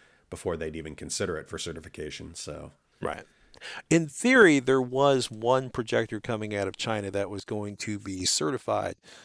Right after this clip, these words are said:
Speaker 2: uh, Dolby Vision certified, but I don't think I've seen any testing on that. I don't know if it actually shipped.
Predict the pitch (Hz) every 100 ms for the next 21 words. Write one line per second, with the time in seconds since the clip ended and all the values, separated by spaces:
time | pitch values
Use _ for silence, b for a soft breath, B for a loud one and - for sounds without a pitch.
0 | B _ 175 98 98 110 110 98 95 95
1 | 104 98 98 90 92 92 104 110 95 90
2 | - 92 90 90 87 82 - 90 - -
3 | - - - - - - _ _ 107 107
4 | 101 90 90 - - 80 - - - -
5 | -